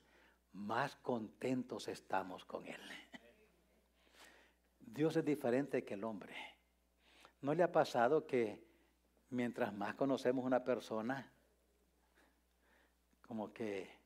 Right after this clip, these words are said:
nos se, "Uy, no conocía eso de él"? Ahora, todos los, todos los casados aquí sabemos eso bien, bien. Pero cuando pensamos que ya conocemos a la esposa, ella saca un truco nuevo que no sabíamos. <laughs>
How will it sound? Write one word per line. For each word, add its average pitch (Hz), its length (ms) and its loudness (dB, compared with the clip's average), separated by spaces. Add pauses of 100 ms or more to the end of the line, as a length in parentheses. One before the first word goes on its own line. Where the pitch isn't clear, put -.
(1000)
nos 104 260 -8 (220)
se, - 100 -18
"Uy, 117 280 -8 (1120)
no - 260 -6
conocía 147 480 0
eso 117 200 0
de 95 160 -6
él"? 135 140 -12 (1120)
Ahora, 147 200 2
todos 185 200 0
los, 117 180 0 (180)
todos 175 160 2
los 143 120 4
casados 117 380 0
aquí 117 200 -4
sabemos 98 440 -2
eso 107 240 -4
bien, 107 200 -2
bien. - 200 -10 (1080)
Pero 127 160 2
cuando 120 260 0
pensamos 131 420 0
que 131 100 0
ya 139 100 4
conocemos 139 440 0
a - 20 4
la 117 100 2
esposa, 170 460 -6 (100)
ella 127 200 -2
saca 120 300 -2
un 104 80 -12
truco 113 280 -8
nuevo 90 340 -10
que 107 120 -14
no 101 100 -10
sabíamos. - 540 -12 (100)
<laughs> - 300 -18